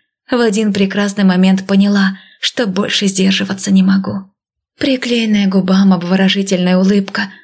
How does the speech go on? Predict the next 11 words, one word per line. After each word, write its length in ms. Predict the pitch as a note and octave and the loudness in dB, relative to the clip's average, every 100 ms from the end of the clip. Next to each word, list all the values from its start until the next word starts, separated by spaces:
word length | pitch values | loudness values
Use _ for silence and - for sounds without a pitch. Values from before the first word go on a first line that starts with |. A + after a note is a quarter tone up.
| - | -4
уже 220 | C4+ A#3+ | 0 0
не 100 | A3 | 0
была 280 | G3+ G3+ G#3 | 0 0 -2
такой 260 | G#3 G#3 F#3 | -4 -4 -4
великолепной. 840 | E3+ F#3 F#3+ F#3+ G3 - G#3+ - _ _ _ _ | -2 -2 0 2 0 -2 -8 -10 _ _ _ _
Мне 220 | B3+ A3+ | -2 0
все 180 | G#3+ G#3+ | 0 -2
труднее 460 | G3+ G3+ G3 G3+ F#3+ | -2 0 2 2 2
было 320 | F#3 G3 F#3+ | 2 2 2
держать 500 | F#3+ F#3 - F#3 F#3+ | 0 -2 -2 -2 -2
лицо. 460 | G3 F#3+ - G3+ | -2 -2 -4 -6